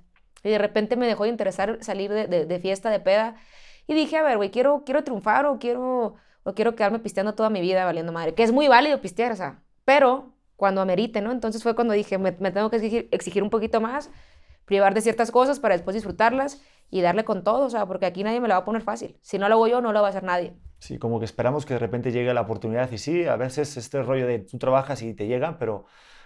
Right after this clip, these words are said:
Speaker 2: a veces tienes que crearte tus propias oportunidades, ¿no? O sea, más en el mundo de la música. Siento que es como muy complicado que de repente giren. Por ejemplo, con Virlán García me decía, "Es que yo lo que hice fue, pues, utilizar YouTube, ¿sabes?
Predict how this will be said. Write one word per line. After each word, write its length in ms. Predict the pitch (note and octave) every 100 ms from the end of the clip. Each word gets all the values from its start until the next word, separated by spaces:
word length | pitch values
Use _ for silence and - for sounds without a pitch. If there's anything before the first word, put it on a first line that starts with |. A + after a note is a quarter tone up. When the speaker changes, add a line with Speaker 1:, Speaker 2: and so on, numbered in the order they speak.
| -
Speaker 2:
a 80 | A2+
veces 240 | A2 C3
tienes 160 | C#3 C3+
que 100 | C#3
crearte 300 | A#2+ A2+ B2
tus 160 | A2+ F#2 -
propias 300 | A#2 B2+ A#2+
oportunidades, 720 | A#2+ A#2 G#2 F#2+ G2 G#2+ F2
¿no? 180 | F2 - _ _ - - _ _ _ - -
O 60 | G2
sea, 140 | A#2
más 180 | A#2 C#3
en 60 |
el 60 | D#3+
mundo 180 | C#3+ D#3
de 60 |
la 100 | A#2
música. 440 | A2 B2+ A2+ F#2+ F#2
Siento 260 | A2+ B2+
que 360 | C#3 B2+ A#2+ A#2
es 160 | A2+ -
como 220 | C#3 B2
muy 160 | C3
complicado 480 | C3 C3 B2+ B2+ B2+
que 100 | C3
de 100 | A2
repente 280 | G#2+ A#2 A#2+
giren. 480 | - C3 B2+ D3+ E3
Por 100 | -
ejemplo, 200 | A#2 B2
con 120 | A#2
Virlán 460 | G#2+ A2 B2 D3 B2+
García 500 | A2+ C3+ C3 D3 -
me 160 | A2
decía, 300 | G#2 G#2+ A2
"Es 80 | G#2
que 180 | B2+ B2+
yo 160 | A#2+
lo 100 | B2
que 100 | B2+
hice 180 | B2 C3
fue, 440 | B2+ B2 C#3 C#3 - - _ _ _
pues, 160 | G#2 A#2
utilizar 340 | A2+ G#2 B2 C3
YouTube, 440 | C3 F3 D#3 G2+
¿sabes? 480 | B2 C#3 D#3+ -